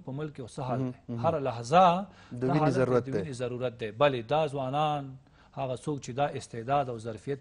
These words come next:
Speaker 1: پکې وي، دا مکلف دي.
Speaker 2: مهم.
Speaker 1: چې دوی باید دا کار وکړي، علی الخصوص د چا وینه چې بل مریض سره سر خوري.
Speaker 2: مهم.
Speaker 1: ولې؟ که چېرته دوی دا کار ونه کړ،
Speaker 2: بلې.
Speaker 1: او خدای پاک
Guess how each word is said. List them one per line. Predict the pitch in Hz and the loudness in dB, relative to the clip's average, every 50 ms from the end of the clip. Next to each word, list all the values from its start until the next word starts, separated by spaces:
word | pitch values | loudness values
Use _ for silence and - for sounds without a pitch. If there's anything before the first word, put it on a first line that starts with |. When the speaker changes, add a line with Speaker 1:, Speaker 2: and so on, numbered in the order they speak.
| - | -8
Speaker 1:
پکې | - 113 - - 175 185 165 | -14 -10 -4 -2 -2 0 0
وي، | 160 160 165 - - - - - - 139 156 | -2 -4 -8 -12 -18 -20 -20 -12 -2 4 6
دا | 175 175 165 147 | 6 6 6 2
مکلف | - - 135 131 139 143 - - - - | 0 0 0 4 4 2 2 2 -12 -20
دي. | - - _ _ - 123 | -20 -20 _ _ -6 -4
Speaker 2:
مهم. | 127 123 101 - - - _ _ _ _ - - | -4 -4 -4 -6 -10 -18 _ _ _ _ -14 -8
Speaker 1:
چې | - 131 120 | -8 -4 0
دوی | 156 165 151 | 0 2 2
باید | 139 127 120 120 | 2 2 2 2
دا | 131 123 | 0 0
کار | - - 151 156 175 | 2 4 4 4 4
وکړي، | 185 180 - | 4 2 2
علی | 131 123 131 160 | 2 4 4 4
الخصوص | 175 160 - 143 127 - 175 190 180 - | 2 0 -2 -6 -4 -2 -2 -2 -2 -2
د | 143 120 - | -6 -6 -2
چا | 147 147 | 0 0
وینه | 143 147 165 170 170 | 0 0 -2 -4 -4
چې | - - 156 131 147 | -6 -8 -8 -6 -6
بل | 165 165 180 196 190 190 202 190 175 | -6 -6 -6 -10 -12 -12 -10 -6 -4
مریض | 170 180 208 190 - | -4 -4 -4 -4 -2
سره | 214 214 233 226 | 0 0 0 0
سر | - - 208 170 - - | 0 0 0 0 0 -2
خوري. | - - 98 | -8 -8 -6
Speaker 2:
مهم. | 135 123 127 135 - - - - | -4 -4 -4 -6 -8 -10 -4 2
Speaker 1:
ولې؟ | 135 131 117 101 90 85 - - - - - - | 4 4 4 2 -4 -10 -14 -18 -20 -20 -6 2
که | - 165 | 2 2
چېرته | 165 - 240 247 220 - 196 175 160 | 4 6 4 4 4 4 0 2 2
دوی | 208 214 | 2 2
دا | 185 175 165 151 | 6 8 6 6
کار | - 165 165 160 156 - | 8 6 6 6 6 4
ونه | 139 131 127 123 | -2 -4 -2 -4
کړ، | - - - - - - 120 | -6 -6 -14 -18 -12 -8 -6
Speaker 2:
بلې. | 117 113 110 98 - - _ _ _ _ _ _ _ _ _ _ - - - - - - | -4 -2 -2 -2 -2 -6 _ _ _ _ _ _ _ _ _ _ -20 -20 -20 -6 0 2
Speaker 1:
او | 147 | 2
خدای | 139 - 156 185 190 | 2 2 2 2 2
پاک | - 185 175 | 6 6 4